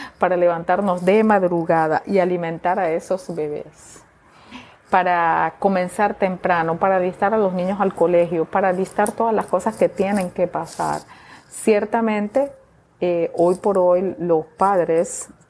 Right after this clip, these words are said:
comparten sus actividades, pero la madre... Eh, en general está pendiente de ese, de que los niños vayan al colegio a tiempo, de que los uniformes estén correctamente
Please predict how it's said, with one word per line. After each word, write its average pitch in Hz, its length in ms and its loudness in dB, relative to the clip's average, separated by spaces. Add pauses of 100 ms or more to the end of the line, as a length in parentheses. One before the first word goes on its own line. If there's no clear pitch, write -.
(120)
comparten 202 600 0
sus 165 220 -6
actividades, 180 760 -2
pero 208 180 -2
la 190 200 0
madre... 277 560 0 (600)
Eh, 175 420 4 (120)
en 185 180 2
general 196 680 2 (100)
está 190 400 -4 (100)
pendiente 190 920 2
de 170 280 0
ese, 196 460 -2 (340)
de 175 300 0
que 185 140 2
los 170 100 -2
niños 208 260 2
vayan 214 280 -2
al 196 160 -2
colegio 180 360 2
a 175 60 2
tiempo, 180 580 0
de 170 200 2
que 180 100 -2
los 185 180 -2
uniformes 196 540 -2
estén 196 320 -6
correctamente 190 1200 -2